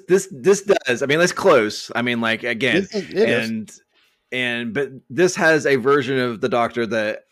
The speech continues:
Speaker 1: I much more enjoy than, I mean,
Speaker 2: Yeah.
Speaker 1: it, it's still Tennant, but I, I'm, I'm liking this, this version of,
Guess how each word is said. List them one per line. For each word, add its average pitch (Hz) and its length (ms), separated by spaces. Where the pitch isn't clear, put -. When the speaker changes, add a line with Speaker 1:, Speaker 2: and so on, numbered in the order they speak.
Speaker 1:
I 113 120
much 113 440
more 117 220
enjoy 101 520
than, 95 460
I 90 40
mean, 95 180
Speaker 2:
Yeah. 95 120
Speaker 1:
it, - 160
it's - 120
still 123 280
Tennant, 110 440
but 104 300
I, 78 140
I'm, 117 220
I'm 117 160
liking 110 300
this, 101 200
this 92 200
version 95 480
of, 95 100